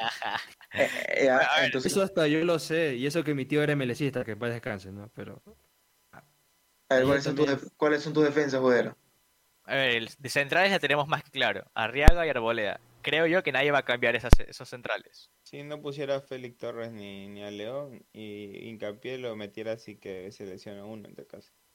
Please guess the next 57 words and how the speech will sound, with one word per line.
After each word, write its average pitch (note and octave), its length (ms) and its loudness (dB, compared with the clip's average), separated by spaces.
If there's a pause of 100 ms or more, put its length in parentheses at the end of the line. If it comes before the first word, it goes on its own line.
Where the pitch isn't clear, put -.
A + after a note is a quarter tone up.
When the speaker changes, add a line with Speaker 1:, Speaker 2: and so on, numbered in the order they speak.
(340)
Speaker 1:
Eh, - 280 -14
Speaker 3:
Tengo A3+ 120 2
Speaker 1:
¿sabes D3+ 160 4
Speaker 3:
dudas F#3+ 180 4
Speaker 1:
cuál A#3 120 2
es? - 60 0
Speaker 3:
con D#3 80 -2
la-, D3 120 -2
Speaker 1:
Eh, G3 200 -4
no, G#3+ 320 -2
es F3+ 140 -2
que G3+ 80 -4
Speaker 3:
con - 60 -4
Speaker 1:
¿sabes A3 120 2
cuál A3+ 120 0
es A3+ 60 2
el E3+ 60 0
Speaker 3:
lateral - 0 -
Speaker 1:
problema E3+ 260 0
Speaker 3:
derecho. D3 100 -6
Speaker 1:
ahí? G#2+ 200 -12 (560)
¿Sabes F#3+ 140 2
cuál G3+ 120 4
es G#3 40 2
el G3+ 60 0
problema G3 260 2
ahí? A#2 240 -2 (840)
Eh, - 140 0 (200)
eh, E3+ 60 -6
¿sabes A#3 220 2
qué? - 360 -2
Me B2 160 2
olvidé A#2+ 280 6
por G3+ 160 2
completo E3 340 2
de D3+ 80 4
Félix F3 240 0
Torres F#3+ 340 4
y D3+ 100 2
de, C3 500 2 (420)
y, C#3 60 4
y C#3 40 8
de, A2+ 540 4 (160)
y C3 100 2
de G#2 540 4
León. A2 260 4
Speaker 4:
Estaba D3+ 140 4
viendo, D#3+ 220 -6 (120)
estaba D3+ 260 -2
viendo D#3 200 -6
los D#3+ 100 -4
convocados, B2 480 -6
por A2 120 -8
eso... C3 120 -12 (320)
Por A#2 100 -10
eso B2 280 -6
Speaker 1:
Y C#3+ 280 4